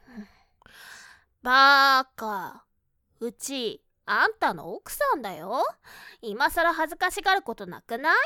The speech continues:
エッチとか何回やってきたと思ってんのさ。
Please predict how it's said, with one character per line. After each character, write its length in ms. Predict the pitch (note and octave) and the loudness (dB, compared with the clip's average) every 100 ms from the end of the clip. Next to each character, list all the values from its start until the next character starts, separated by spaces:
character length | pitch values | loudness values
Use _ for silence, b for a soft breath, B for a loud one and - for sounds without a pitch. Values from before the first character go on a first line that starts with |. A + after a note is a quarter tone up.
| F#5 _ _ _ _ - | -2 _ _ _ _ -4
エ 120 | C4 | -4
ッ 60 | G4 - | -4 -10
チ 140 | A3+ | -16
と 140 | G#3 | -14
か 140 | - E3 | -12 -10
何 200 | F3+ D#4+ | -6 -6
回 20 | |
や 440 | B4 B4+ B4+ A#4+ A#4 | -2 -2 0 -2 -4
っ 40 | |
て 120 | - | -4
き 120 | A4+ - | -8 -4
た 140 | D4+ | -4
と 120 | A3 | -4
思 200 | F#3+ G3 | -8 -8
っ 60 | A#3 | -10
て 200 | - G3 | -8 -10
ん 80 | F3 | -10
の 80 | |
さ。 580 | - B3 B3 A3 F#3+ - | -10 -4 0 0 -2 -10